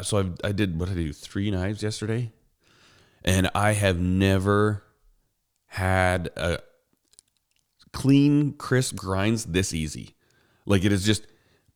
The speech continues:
usually I have to, like, go back and forth and finesse them, and it, it takes a, me a lot of effort to get really nice, consistent, even grinds. This thing is just like zip, zip, zip. I'm like,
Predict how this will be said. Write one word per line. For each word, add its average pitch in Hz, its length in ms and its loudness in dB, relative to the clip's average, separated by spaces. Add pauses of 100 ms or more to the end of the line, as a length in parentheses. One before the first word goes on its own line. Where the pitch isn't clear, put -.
(520)
usually 151 420 4
I 110 100 6
have 107 240 0
to, 98 100 -2
like, 87 240 -2
go 90 140 -2
back 85 280 0
and 73 100 -12
forth 113 320 4
and 76 120 -6
finesse 95 420 -2
them, 98 160 0
and 85 80 0
it, 80 220 -2
it 107 160 -2
takes 127 320 -2
a, 92 160 -2
me 101 160 2
a 92 60 2
lot 90 220 0
of 80 120 -4
effort 80 300 -6
to 82 80 -14
get 71 200 -8
really 87 540 -2
nice, 82 440 -6 (380)
consistent, 87 720 -4
even 87 320 -2
grinds. 85 560 -6 (680)
This 127 240 2
thing 98 380 0
is 104 140 2
just 113 120 2
like 82 160 0
zip, 95 340 0
zip, 101 260 0
zip. 117 240 0
I'm 107 80 0
like, 92 180 0